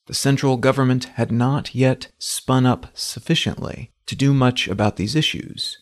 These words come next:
in the aftermath of this significant internal conflict. That essentially describes the birth of the Soviet Union, which was formed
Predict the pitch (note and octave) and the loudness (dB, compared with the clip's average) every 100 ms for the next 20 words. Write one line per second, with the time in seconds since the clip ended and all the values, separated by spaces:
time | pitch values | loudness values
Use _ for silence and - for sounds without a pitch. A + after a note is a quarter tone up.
0 | - A#2 B2+ B2+ C3 E3 - - C#2+ - | -2 2 4 4 4 0 -2 -6 -4 -6
1 | - - _ _ G2+ - A2+ - - - | -12 -18 _ _ -10 -2 0 0 -6 -10
2 | - - A2+ A2+ A#2+ A#2+ B2 A#2 G2+ - | -8 -6 -2 0 2 2 0 0 0 -2
3 | - _ - G#2 G2+ - - - A#2+ _ | -14 _ -2 0 0 -6 -10 -12 -16 _
4 | - D3+ D#3 C#3 - - - - - _ | -4 0 2 0 -8 -12 -16 -20 -20 _
5 | _ _ _ - A2 A2 D3 F3 F3+ - | _ _ _ -4 0 4 4 2 0 -4
6 | - - _ A#2+ - D3+ D#3+ D#3 D3 C3 | -14 -18 _ -2 2 2 2 2 2 2
7 | B2 - C#3 C3+ C3+ C3 B2+ - A2 C#3+ | 0 0 2 2 4 2 -2 -6 0 2
8 | C#3 - - - _ - - A2 - F#2+ | 2 0 -10 -20 _ -12 -8 -4 -2 -2
9 | F2 G2+ B2+ E3+ C#3 E2+ - _ _ _ | 0 0 4 4 4 0 -10 _ _ _
10 | G2+ A2 - - G#2 - - F#3+ F#3 A#2+ | 0 0 0 -2 -2 -2 -6 2 2 2
11 | - D2+ A#2+ | -4 -10 -12